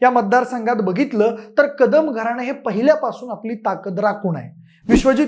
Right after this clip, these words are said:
कदम हे सध्या इथले विद्यमान आमदार आहेत. त्यांनी दोन हजार एकोणीसच्या विधानसभेला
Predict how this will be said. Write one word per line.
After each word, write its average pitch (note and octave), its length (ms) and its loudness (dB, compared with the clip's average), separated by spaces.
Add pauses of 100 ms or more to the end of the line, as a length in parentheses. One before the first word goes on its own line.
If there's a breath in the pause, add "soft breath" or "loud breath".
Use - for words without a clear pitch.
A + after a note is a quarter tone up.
कदम B3 240 2
हे A#3+ 60 -2
सध्या A3 280 2
इथले A3 280 0
विद्यमान G3 400 -2
आमदार F3+ 320 -2
आहेत. G#3+ 240 2 (520 soft breath)
त्यांनी A#3+ 160 4
दोन A#3 160 2
हजार A3+ 200 2
एकोणीसच्या G#3+ 540 0
विधानसभेला A3 680 2